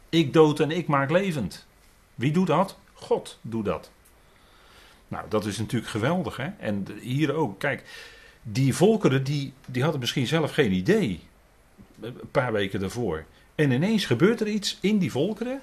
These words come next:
Gog, Magog. En ze gaan optrekken naar Jeruzalem. Hoe komt dat? Komt dat ineens zomaar in hunzelf op? Of, eh, bedenken ze ineens, "Wij, wij, wij willen ook die rijkdom hebben. Wij willen ook, eh,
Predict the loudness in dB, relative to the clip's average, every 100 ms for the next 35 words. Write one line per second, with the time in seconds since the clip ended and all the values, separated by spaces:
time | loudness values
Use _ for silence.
0 | -4 0 0 -2 -20 _ _ _ _ -6
1 | -6 -4 -6 -6 -18 -20 -20 _ _ _
2 | -20 -20 _ _ 2 2 2 0 2 0
3 | 0 0 -2 -2 -4 -4 -6 -8 -20 -20
4 | -20 -4 -2 0 0 0 -2 -8 -2 0
5 | 2 0 0 0 0 0 2 2 2 2
6 | 4 4 2 0 -4 -8 -8 -10 -10 -8
7 | -8 -8 -10 -12 -12 -10 -6 -4 -4 -4
8 | -4 -4 -4 0 0 0 -4 2 2 2
9 | -2 -2 -2 -2 -2 -4 -4 -4 -4 -4
10 | -4 -4 -4 -4 -6 -4 -4 -4